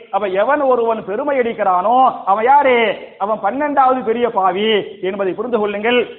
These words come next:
அப்ப பெரிய பாவ list வந்து பெருசு இல்லையா? நான் கொஞ்சம் கொஞ்சமா நான் list போடுவேன். அந்த லிஸ்ட நான் ஏன் போடுறேன்னு சொன்னா, உங்களுக்கு எதெல்லாம் பெரிய பாவங்கள் என்று தெரிந்து கொண்டால் கண்டிப்பாக அந்த பெரிய பாவங்களை நீங்கள் செய்ய மாட்டீர்கள்.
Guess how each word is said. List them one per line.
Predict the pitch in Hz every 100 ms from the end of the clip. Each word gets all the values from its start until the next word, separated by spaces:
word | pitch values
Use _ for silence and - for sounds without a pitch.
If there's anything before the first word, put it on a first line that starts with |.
| -
அப்ப | 214 220
பெரிய | 214 254 294 269
பாவ | 240 233 220
list | 214 220 240
வந்து | 226 269
பெருசு | - 311 311 170 170 156
இல்லையா? | 190 240 247 - - -
நான் | 220
கொஞ்சம் | 233 277 302 302
கொஞ்சமா | 294
நான் | 294 285 269
list | 262 269
போடுவேன். | 277 277 254 233 180 - - -
அந்த | 214
லிஸ்ட | 214 302 - 311
நான் | 294 254
ஏன் | 220 285 269
போடுறேன்னு | 180 233 277 247 254 294 -
சொன்னா, | 185 208 254 240 - - -
உங்களுக்கு | 196 240 254 240 233
எதெல்லாம் | 202 247 285 294 320 220
பெரிய | 240 294 302
பாவங்கள் | 302 277 277 269 254 247
என்று | 247 226 -
தெரிந்து | 196 254 262 247
கொண்டால் | 196 190 214 262 214 - - -
கண்டிப்பாக | 185 262 294 294 302 240 277 277 262
அந்த | 240 226 226
பெரிய | 226 262 254
பாவங்களை | 233 226 226 220 214
நீங்கள் | 208 214 330 320 - - _ _
செய்ய | 240 285 294
மாட்டீர்கள். | 233 302 294 262 214 185 - -